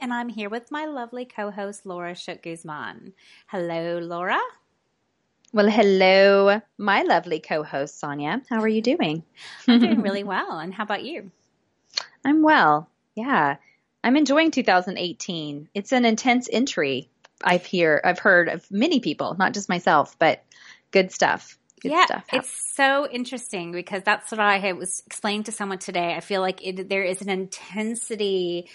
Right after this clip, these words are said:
Speaker 1: at the moment across the board. And there is a lot of sort of pushing our emotions up to the surface, whatever this intensity is. And so a lot of people are kind of dealing with more of their internal stuff. So I think that's really interesting.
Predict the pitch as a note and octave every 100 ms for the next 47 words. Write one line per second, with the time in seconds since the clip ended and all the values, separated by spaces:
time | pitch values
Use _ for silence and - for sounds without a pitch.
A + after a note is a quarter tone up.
0 | - - F#3+ G3 F#3+ F#3 F3+ F#3 F3+ F3+
1 | - - - - A3 A#3+ - - G3 F3
2 | D#3+ D#3 C#3 A#2 - - - - - -
3 | - G#3 G#3+ G#3 G3+ G3 G#3 G3+ G3 G3+
4 | G3 - G3 F#3 - _ - - B3+ C4
5 | - A#3+ G3+ G3 F#3+ F#3 F#3 G3 - F#3+
6 | F3+ - F#3 - F#3+ - F3+ F#3+ E4+ F#4+
7 | - E3 F3+ G3 F#3+ F#3 F3 - F#3 -
8 | A#3 B3+ D4+ F4+ F#4+ - - - - -
9 | G3 G3 A3 F3+ G3+ G#3 G3+ G#3 G#3 G3
10 | F3+ F3 - E3+ E3+ F3 E3+ E3+ E3+ F3
11 | E3+ E3+ E3+ E3 E3 D#3 D#3+ D#3+ E3 _
12 | - G#3 G#3+ G3+ D#3+ C#3 - - - -
13 | F#3 G3 F#3+ - - E3+ D3 E3 - -
14 | F#3